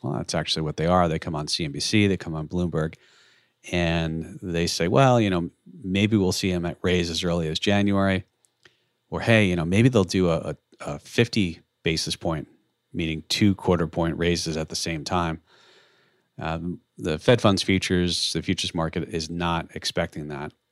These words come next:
And then you go out to the meeting, the March sixteenth meeting.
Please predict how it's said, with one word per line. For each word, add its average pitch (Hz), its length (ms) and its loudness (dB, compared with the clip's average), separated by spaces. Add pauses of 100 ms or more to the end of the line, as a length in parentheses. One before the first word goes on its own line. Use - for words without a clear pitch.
(720)
And 120 80 4
then 139 80 6
you 175 100 6
go 151 100 8
out 120 160 6
to - 100 -4
the 110 60 2
meeting, 95 480 0 (1080)
the 101 160 0
March 98 280 2
sixteenth - 560 0
meeting. 85 380 -2